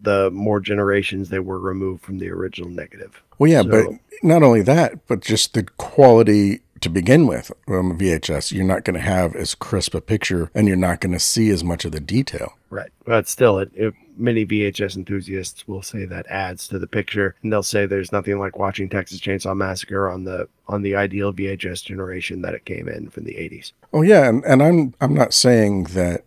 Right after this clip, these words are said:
Speaker 2: it's always, I'm not saying it's better to go up. I'm saying there's some things that it's better to not go up. The original Halloween,
Speaker 1: Mm-hmm.
Speaker 2: the, the famous scene of Michael just coming out of the shadow, you see him a lot sooner now.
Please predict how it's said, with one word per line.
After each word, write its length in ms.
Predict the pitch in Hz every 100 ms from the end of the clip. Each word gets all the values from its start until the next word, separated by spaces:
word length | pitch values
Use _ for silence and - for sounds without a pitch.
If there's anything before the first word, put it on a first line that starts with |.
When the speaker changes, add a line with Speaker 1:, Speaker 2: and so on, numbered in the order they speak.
| _
Speaker 2:
it's 220 | 107 - -
always, 420 | 104 101 92 92 -
I'm 180 | 98 127
not 140 | 110
saying 180 | 127 110
it's 140 | 101
better 320 | - 98 120
to 80 | 95
go 140 | 85 78
up. 120 | 80
I'm 140 | 107
saying 280 | 98 104 95
there's 200 | 90 90
some 200 | - 113
things 440 | - 101 90 85
that 160 | 98 98
it's 140 | 85
better 280 | 78 95 82
to 180 | 76 -
not 600 | 71 71 71 117 185 -
go 200 | 80 58
up. 300 | - - - _
The 100 | 131
original 380 | 107 110 117 110
Halloween, 760 | 104 104 101 135 131 90 107 -
Speaker 1:
Mm-hmm. 240 | 98 107 107
Speaker 2:
the, 380 | 107 104 98 - -
the 140 | 104
famous 520 | - - 101 107 101
scene 540 | - 120 117 110 104 95
of 320 | 95 90 85
Michael 380 | 92 101 - 98
just 320 | 90 - -
coming 440 | - 110 104 98
out 200 | 95 92
of 80 | 92
the 40 |
shadow, 640 | 92 - 107 127 87 76 - _ -
you 260 | - 110
see 440 | 113 - - 143 165
him 200 | 120 90
a 80 | 90
lot 460 | 92 101 95 -
sooner 320 | - 131 135
now. 260 | 82 67 -